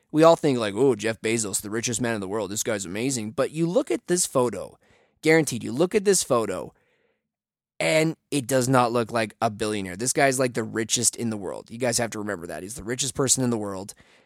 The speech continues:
And he does not, it, it is a depressing looking picture. I encourage you, look it up. Just even type in Jeff Bezos at his desk. That's B E Z O S, Bezos. But this guy decided that from the get-go he would have a vision,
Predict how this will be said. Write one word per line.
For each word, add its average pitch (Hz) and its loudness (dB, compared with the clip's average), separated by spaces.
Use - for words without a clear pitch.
And 127 2
he 151 -2
does 139 6
not, 139 4
it, 127 -6
it 151 2
is 147 4
a 110 -4
depressing 135 0
looking 131 -2
picture. 262 0
I 151 6
encourage 180 2
you, 117 -6
look 143 0
it 220 6
up. 151 6
Just 185 0
even 214 2
type 202 2
in 185 6
Jeff 156 2
Bezos 151 2
at 131 0
his 131 0
desk. 107 -6
That's 120 -4
B 156 -8
E 139 -2
Z 110 0
O 101 -4
S, 87 -4
Bezos. 90 -10
But - -2
this 240 2
guy 135 2
decided 160 4
that 117 0
from 180 4
the 190 2
get-go 117 0
he 110 -4
would 113 0
have 139 -4
a 156 -4
vision, 113 -2